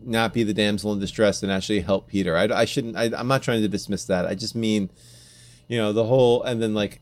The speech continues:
you know, the aha moment with, with Doctor Strange being like,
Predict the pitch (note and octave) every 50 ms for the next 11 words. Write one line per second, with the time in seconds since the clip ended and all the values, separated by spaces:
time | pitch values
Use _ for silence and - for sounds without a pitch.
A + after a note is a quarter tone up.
0 | - - A2+ G#2+ G2+ G2 F#2+ F#2+ F#2 G2 G2 F#2+ F#2+ - - G#2+ A2+ A2+ G2+ B2
1 | D3+ F3+ F3+ D#3 C#3+ C3 B2+ A#2 A2 A2 - - G#2+ A2 F#2 - - - - A#2+
2 | A2 F#2 - A#2 A2+ A2 - A2 G2 - - A#2 A2 G#2+ G#2 F#2+ - A2 G#2 G#2
3 | G2+ G2 G2 G2 F#2+ -